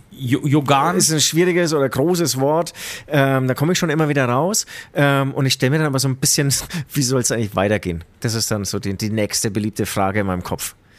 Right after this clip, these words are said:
Speaker 2: Die dann echt, komme ich dann irgendwie so raus, komme ich hier an, machen wir Mikrofone an,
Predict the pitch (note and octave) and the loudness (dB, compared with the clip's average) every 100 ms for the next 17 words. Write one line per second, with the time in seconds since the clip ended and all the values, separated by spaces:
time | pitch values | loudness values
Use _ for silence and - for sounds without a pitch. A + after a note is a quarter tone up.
0 | - - - - A#2 B2+ B2+ D#3 C3 - | -20 -20 -20 -6 -2 -2 -2 -4 -4 -10
1 | - - - C#3 D3+ - C#3 C3 C3+ C3 | -20 -12 -4 0 0 0 0 0 0 0
2 | B2+ G#2+ A#2+ C3+ D#3 D3+ - B2+ B2 A#2 | 0 0 0 0 0 -2 -2 -2 -2 0
3 | C#3 B2 A#2 B2 A#2+ A#2 B2 - B2 A2+ | 0 0 0 0 -2 -4 -6 -8 -6 -2
4 | B2 B2 - B2 - C3+ C3 G2+ A#2 A#2 | 0 0 -2 -4 -2 -2 -2 -2 -2 -2